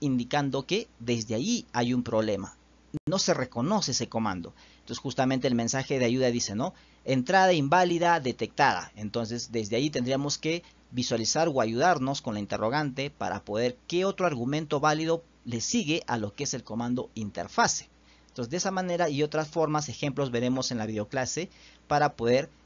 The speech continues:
manejar mucho mejor lo que es el, la, la configuración de aios en un switch Cisco.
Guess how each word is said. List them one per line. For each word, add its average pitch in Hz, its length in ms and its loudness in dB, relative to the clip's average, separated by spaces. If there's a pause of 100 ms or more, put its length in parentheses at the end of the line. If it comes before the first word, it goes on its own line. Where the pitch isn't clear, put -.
(240)
manejar 113 480 0
mucho 147 280 0
mejor 170 420 2 (260)
lo 110 180 -2
que - 80 -4
es - 240 -2
el, 101 400 -2
la, 98 220 -4
la 107 100 -10
configuración 110 480 0
de 123 180 0
aios 139 540 2 (120)
en 110 180 -6
un 123 260 -4
switch - 460 -4
Cisco. - 480 -10